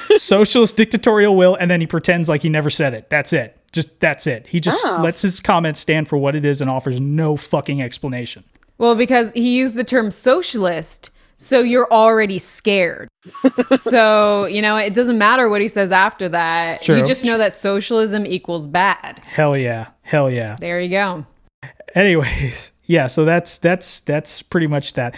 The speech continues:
Speaker 1: Um, by the way, I will, um, also reiterate what Anna pointed out earlier,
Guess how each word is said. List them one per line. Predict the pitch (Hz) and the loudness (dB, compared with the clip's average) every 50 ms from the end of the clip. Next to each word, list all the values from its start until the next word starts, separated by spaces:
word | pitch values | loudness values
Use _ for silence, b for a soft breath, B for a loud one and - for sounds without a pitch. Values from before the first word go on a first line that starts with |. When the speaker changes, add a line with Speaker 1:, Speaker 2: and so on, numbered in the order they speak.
| B B B B | B B B B
Speaker 1:
Um, | 180 170 170 170 165 - _ _ - | 2 2 2 2 0 -4 _ _ -6
by | 233 175 202 202 | -2 0 2 2
the | 202 | 2
way, | 196 185 165 - - | 2 0 -2 -2 -2
I | 196 208 220 220 214 | 0 0 2 2 2
will, | 214 208 214 214 208 208 208 208 202 196 190 180 | 0 2 2 0 2 2 0 0 0 0 0 0
um, | 170 160 151 147 147 139 143 143 _ _ | 2 2 0 0 -2 -4 -6 -8 _ _
also | - 165 170 - - 170 156 151 147 139 147 - _ _ | -2 0 0 2 2 2 2 2 0 -2 -2 -6 _ _
reiterate | - 143 147 196 247 214 143 135 127 127 135 156 165 156 | -6 -2 0 2 2 2 0 0 0 -2 -2 -4 -4 -4
what | 139 127 131 - - | -6 -6 -6 -6 -6
Anna | 143 135 131 131 123 123 123 123 _ _ _ | -4 -4 -2 -2 -2 -4 -4 -6 _ _ _
pointed | - 139 127 120 117 | -6 -4 -4 -4 -4
out | 113 113 | -4 -6
earlier, | 113 113 123 127 135 160 202 | -6 -6 -6 -4 -2 -2 -2